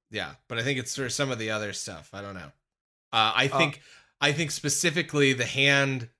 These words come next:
Speaker 1: that we're probably talking about, the hand in question, would be towards the end of the film when it, we see the hand by itself clutching Bobby Joe.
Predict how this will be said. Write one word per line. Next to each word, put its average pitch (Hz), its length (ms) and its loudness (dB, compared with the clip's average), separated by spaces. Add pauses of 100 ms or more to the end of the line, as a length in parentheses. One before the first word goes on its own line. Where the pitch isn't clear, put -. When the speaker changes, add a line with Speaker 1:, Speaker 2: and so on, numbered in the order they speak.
(120)
Speaker 1:
that 120 260 -2
we're 123 100 -2
probably 120 640 -2
talking 113 480 -6
about, 101 240 -8
the 104 80 -12
hand 113 260 -8
in 98 100 -12
question, 107 420 -6
would 95 160 -12
be 95 240 -10 (300)
towards 120 280 -4
the 113 200 -8
end 147 240 4
of 117 120 0
the 117 80 -2
film 101 560 -4 (300)
when 117 160 0
it, 104 380 -2
we 117 180 -2
see - 420 2
the 120 120 0
hand 117 440 -2
by 113 260 4
itself 113 600 -2
clutching 107 580 -6
Bobby 95 360 -6
Joe. 90 500 -12